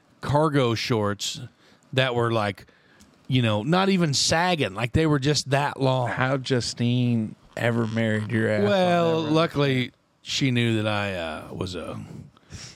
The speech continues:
Speaker 2: Yeah, it's not
Speaker 1: portly feller.
Speaker 2: Yeah, that's not true.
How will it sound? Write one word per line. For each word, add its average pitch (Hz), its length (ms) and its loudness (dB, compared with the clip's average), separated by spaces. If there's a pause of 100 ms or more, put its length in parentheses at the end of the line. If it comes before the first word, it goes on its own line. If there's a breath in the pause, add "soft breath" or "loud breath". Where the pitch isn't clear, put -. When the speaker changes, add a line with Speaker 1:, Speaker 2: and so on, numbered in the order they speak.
(140)
Speaker 2:
Yeah, 185 400 2
it's 147 160 -10
not 143 200 4
Speaker 1:
portly 110 260 0
feller. 90 560 0
Speaker 2:
Yeah, 127 540 2
that's 117 200 -2
not 110 200 0
true. 113 260 2